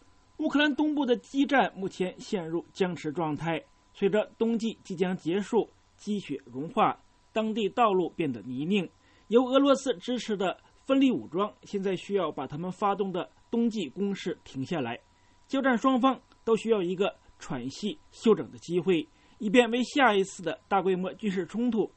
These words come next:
做准备。所以，冲突各方肯定会像去年九月签订的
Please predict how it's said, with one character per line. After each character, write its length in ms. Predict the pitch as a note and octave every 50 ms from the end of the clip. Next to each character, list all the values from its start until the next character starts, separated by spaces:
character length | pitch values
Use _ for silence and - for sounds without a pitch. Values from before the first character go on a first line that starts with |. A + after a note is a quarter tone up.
| _ -
做 140 | - D3
准 160 | - - - - A#2+
备。 220 | C3+ D#3 D#3 - - _ _ _ _ _ _ _
所 160 | - G#3 A3
以， 200 | A3 G3 F3 - _ _ _ _ _ _ _
冲 160 | - - C#4+
突 160 | B3 C#4+ C#4+ B3+
各 220 | C4 D4+ C4+ A#3+
方 240 | G#3 - B3+ B3+ A#3+ F#3 F3+ -
肯 200 | - - E3+ D3+
定 140 | F3+ A3+ A#3
会 220 | A3+ - A#3 G#3+ F#3+
像 280 | - A#3+ A3 G3 - - _ _
去 200 | - - - B3+
年 240 | A3 G3 F#3 F3 -
九 240 | E3+ - D#3 A2 A#2
月 160 | F3 G3 F3+ -
签 280 | - - G#3+ G#3 G#3
订 160 | G#3 G3 F3+
的 160 | E3 E3 -